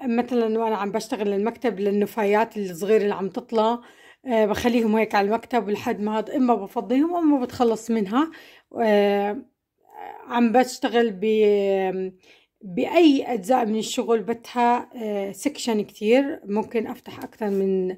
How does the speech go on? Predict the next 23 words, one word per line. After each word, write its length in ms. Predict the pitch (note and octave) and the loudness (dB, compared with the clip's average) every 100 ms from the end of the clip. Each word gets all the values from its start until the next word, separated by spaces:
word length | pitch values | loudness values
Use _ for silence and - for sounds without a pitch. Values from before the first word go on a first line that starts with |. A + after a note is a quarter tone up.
| - - _ - A3+ | -14 -20 _ -10 -4
وحدة 340 | A3+ A3+ G3 | -2 0 -2
فيهم 440 | G3 A3+ G3+ A#3+ A3 | -2 -4 -2 -2 -2
أحطها 560 | - - A#3 - G#3 G#3 | -8 -8 -10 -6 -4 0
هيك 260 | G#3+ A#3+ - _ - - - | 2 0 -4 _ -20 -20 -8
وتكون 440 | G#3 F#3+ - B3+ A3+ | -4 -4 0 0 4
موجودات 640 | A3 F#3 A3+ G#3+ G#3+ - | 2 4 2 4 0 0
أمامي 380 | A#3+ G#3+ G#3 G#3 | -2 0 0 0
وأبلش 520 | A3 F#3+ A3 G#3+ A#3+ | 0 -2 0 -2 -4
أقسم 440 | A3+ A3+ - A3+ | -6 -8 -4 -2
الشغل، 580 | G3+ - A#3 G3 G#3+ B3+ - _ _ - - _ | -2 -2 -2 2 2 0 -6 _ _ -20 -20 _
آه، 640 | A3+ G#3+ G3+ G3+ G3 - _ _ - | -4 0 0 -2 -6 -10 _ _ -10
أمامي 400 | A3+ A3+ A3+ A3 | -4 -2 0 2
وأحطهم 500 | G#3+ G#3+ A#3+ - A3 | 0 -2 -8 -6 -6
فيهم، 520 | F#3 G#3 G#3 D4 E4 D#4+ _ _ _ _ _ _ | -4 -4 -2 -4 -6 -10 _ _ _ _ _ _
وكون 720 | A#3+ A3+ A3 G#3 - - D4 | -2 0 -2 -4 0 4 6
عندي 300 | B3 A#3+ G3+ | 4 0 -2
باقي 320 | G#3+ A#3+ A#3+ A#3 | 2 2 2 0
المجلة 420 | G#3 F#3 G3+ G3 | 0 0 -2 -2
كاملة 360 | - G#3 G3 | -4 -4 -2
زي 160 | F#3 G3 | -2 -4
ما 120 | G3+ | -6
أنتم 180 | G3 G3 | -8 -10
شايفين 640 | - G3 - G#3+ A#3 - | -10 -10 -4 -4 -4 -6